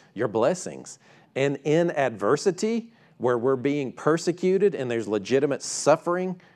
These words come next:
for the name of the Lord, you're glorified when we are patient and endure for your name's sake. So, Father, I thank you. I thank you for your word, and we're committed to it.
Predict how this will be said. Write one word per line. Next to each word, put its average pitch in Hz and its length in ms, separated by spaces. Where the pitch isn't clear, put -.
for 113 80
the 101 100
name 131 320
of 110 100
the 107 80
Lord, 151 320
you're 135 140
glorified 156 760
when 123 160
we 117 120
are 101 100
patient 127 600
and 104 120
endure 95 560
for - 160
your 117 360
name's 82 320
sake. - 460
So, - 60
Father, 113 260
I 143 60
thank 117 280
you. 82 160
I - 80
thank 123 220
you 117 40
for 110 100
your 95 120
word, 85 320
and 90 80
we're 95 80
committed 87 440
to 76 120
it. 76 140